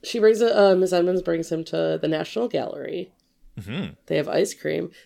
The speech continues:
Speaker 1: They have what sounds like a super fun date, which is a little uncomfortable. <laughs>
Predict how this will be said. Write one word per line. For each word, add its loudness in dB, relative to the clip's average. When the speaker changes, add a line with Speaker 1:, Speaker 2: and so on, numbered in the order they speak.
Speaker 1:
They 4
have -2
what 0
sounds 2
like -6
a -10
super 0
fun -2
date, 4
which -2
is -4
a 2
little 4
uncomfortable. -6
<laughs> -20